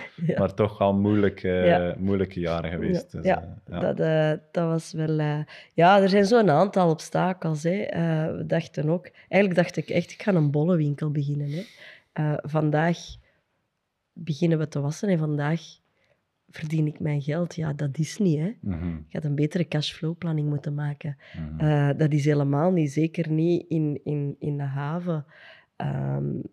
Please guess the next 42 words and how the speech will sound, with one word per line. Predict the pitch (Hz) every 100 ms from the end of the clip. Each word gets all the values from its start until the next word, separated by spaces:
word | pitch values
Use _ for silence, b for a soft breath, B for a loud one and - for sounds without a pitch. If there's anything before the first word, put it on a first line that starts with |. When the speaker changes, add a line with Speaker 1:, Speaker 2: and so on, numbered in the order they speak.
| - -
Speaker 1:
ja, | - -
de | 139
klanten | - 143 139 160 190
die, | 156 143 143
die | 151 139
zeggen, | 151 156 160
"Wij | 147 147
betalen." | 147 - 143 143 143 143 - _ _ _ _ _ _
Allee, | 165 151 143 180
we |
hebben | 165 147
zelfs, | 147 143 139 156
eh, | 156 151 - -
iets | 147
gehad, | - 139 160 - -
eh, | 160 151 b b b b b _ _ _ _
honderdtwintig | - 160 156 - 165 151 151
dagen | 151 151 151 151
einde | - 151 147 147
maand | 147 160 202 226
en | 208
zo | 185
van | 156 143
die | 143
dingen, | 147 143 143
hè. | 196 226
Maar | 151
de |
meeste | 147 156 165 175
zouden, | 151 143 143
zouden | 151 151
toch | - 160
wel | 175 151 151 b b b
zestig | - 180 160 156
dagen | 147 151 156 -
einde | 151 147 147
maand, | 147 202 226
dat | 185
is | -
negentig | 170 156 -
dagen. | - 165 196 220 233 -
Speaker 2:
Amai. | 85